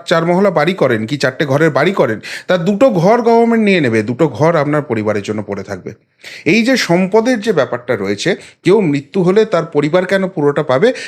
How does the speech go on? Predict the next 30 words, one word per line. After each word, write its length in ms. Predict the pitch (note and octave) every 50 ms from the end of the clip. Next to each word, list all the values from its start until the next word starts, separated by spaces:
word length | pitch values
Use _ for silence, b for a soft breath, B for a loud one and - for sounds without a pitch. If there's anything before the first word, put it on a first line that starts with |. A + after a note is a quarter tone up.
| B B
সেখান 360 | - - D3+ D#3 F3 F#3 F#3+
থেকে 180 | F#3 F#3 F3+ E3+
অর্ধেকেরও 500 | C#3 B2 B2 C#3 F#3+ F#3+ A#3+ A3 F#3+ D#3
বেশি, 260 | C3 A#2 - - A2
ফিফটি 320 | - B2+ B2+ B2 - D#3+
ফাইভ 260 | C#3+ - A#2+ D#3 E3 D#3+ -
পার্সেন্ট 320 | E3+ D3+ - - D#3+ C3
নিয়ে 260 | A2 A2+ C#3+ G3 A3+
জনগণকে 520 | E3+ C#3+ A#2 A2 G#2+ A2 G#2+ A2 - F#3 D3+
দিয়ে 180 | B2 A2 G2+
দিতে 220 | F#2 F2+ - - F2+
হবে। 200 | F#2+ F2+ - - B B B B B B B B
এইটা 320 | - E3 G#3+ A#3+ B3+ D4
নিয়ে 200 | C4+ A#3+ A#3+ A#3
চর্চা 400 | A3+ - D#3+ C3 B2+ - - E3+
হবে 320 | C#3+ A#2+ C3+ - G#3+ C#4+ C#4
এবং 240 | A3+ F#3+ F#3 F3+ F3+ B B B B B
এ 120 | - C3+
যেহেতু, 300 | B2 C3+ C#3+ C#3+ G#3 A#3
যেহেতু 380 | - B2+ C#3 D3+ F#3 F#3+ C4 A#3+
আমেরিকায় 500 | F#3+ D#3+ D3+ C#3 C#3+ - - E3+ C3+ A2+
আছে, 200 | A2 - - B3
এরকম 400 | B3+ D#3+ C3 A#2+ - - D3+ B2
জিনিস 320 | A2+ A#2+ C#3 - G2+ -
ভারতবর্ষেও 640 | G#2 A2+ A2 A2 G#2 G2+ A#2+ B2+ B2 - B3+ A#3 - B B B B B
এটা 160 | B A2 D3
ইমপ্লিমেন্ট 440 | C#3+ B2+ A#2 - A#2 A2+ C3 C3+ C3
করা 240 | - A2 G#2 G#2+ G#2
উচিত। 360 | G#2 C3+ D#3+ - B3 G#3+ - - _ _ _ _ _ _ _ _ -
আর 200 | - E3 F3+ D3+